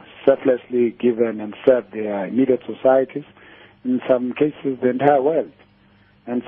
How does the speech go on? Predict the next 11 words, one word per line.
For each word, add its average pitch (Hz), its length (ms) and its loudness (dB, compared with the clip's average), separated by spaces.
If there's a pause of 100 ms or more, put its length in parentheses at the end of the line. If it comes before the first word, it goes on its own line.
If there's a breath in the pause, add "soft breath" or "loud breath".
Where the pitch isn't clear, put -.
Makeba, 139 480 0 (120)
since 151 180 -2
the 139 60 2
inception 151 440 0
of 123 160 -2
these, 117 200 -2 (200)
uh, 113 160 -2
awards, 110 440 -2 (160)
uh, 110 420 -2
the - 140 -10
focus 151 240 2